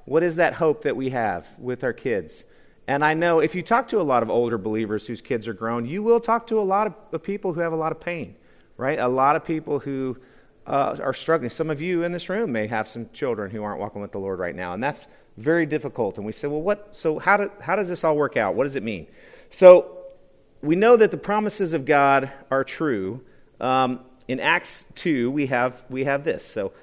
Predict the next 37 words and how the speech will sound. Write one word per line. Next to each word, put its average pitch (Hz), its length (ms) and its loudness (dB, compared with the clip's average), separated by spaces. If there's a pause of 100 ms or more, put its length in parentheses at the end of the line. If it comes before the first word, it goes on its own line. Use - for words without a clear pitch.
(300)
Peter 170 520 4
replied, 139 540 2
and 127 100 -4
this 135 160 -6
is 143 140 -10
where, 135 480 0 (220)
where 135 400 -2
we, 113 340 -2
where 120 140 -4
we 117 120 -2
get 131 200 -4
this 120 200 -4
idea 104 300 0
of 95 140 -6
covenant 101 340 -6
kids, 107 480 -6 (260)
or 107 120 0
one 135 200 -2
of 135 60 2
the 107 80 -4
places. 101 460 -8
He 135 80 -6
says, 127 240 -4
"Repent 170 400 -2
and 165 100 -4
be 147 100 0
baptized, 110 800 0 (640)
every 175 240 6
one 151 200 0
of 131 120 -2
you, 139 180 0
in 135 160 2
the 131 80 -2
name 139 320 -2
of 143 80 -2
Jesus 143 360 -6
Christ, 113 600 0